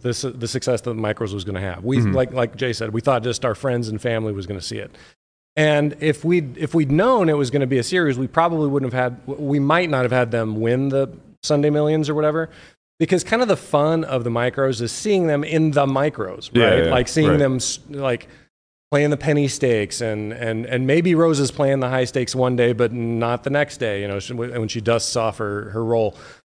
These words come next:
Speaker 1: Um, and so that's the fun, is the, the everyman chase, you know, the, the, that, that's what's relatable. And in the very first episode, we had them win a,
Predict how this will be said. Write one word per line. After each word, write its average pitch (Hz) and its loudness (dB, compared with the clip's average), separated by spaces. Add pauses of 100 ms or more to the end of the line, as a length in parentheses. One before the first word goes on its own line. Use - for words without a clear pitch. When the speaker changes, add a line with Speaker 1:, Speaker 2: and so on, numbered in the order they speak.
(140)
Speaker 1:
Um, 127 2 (400)
and 151 4
so 143 4 (220)
that's 180 2
the 160 2
fun, 107 0
is 113 -2
the, 117 -2
the 135 2
everyman 123 2
chase, 98 -6
you 110 -2
know, 104 -2
the, 107 -4
the, 117 -2
that, 131 -4
that's 139 0
what's 135 -8
relatable. 120 0 (360)
And 139 0 (340)
in 147 2
the 135 4
very 143 2
first 151 -2
episode, 139 0
we 113 -2
had 113 -2
them 110 -2
win 113 0
a, 107 -6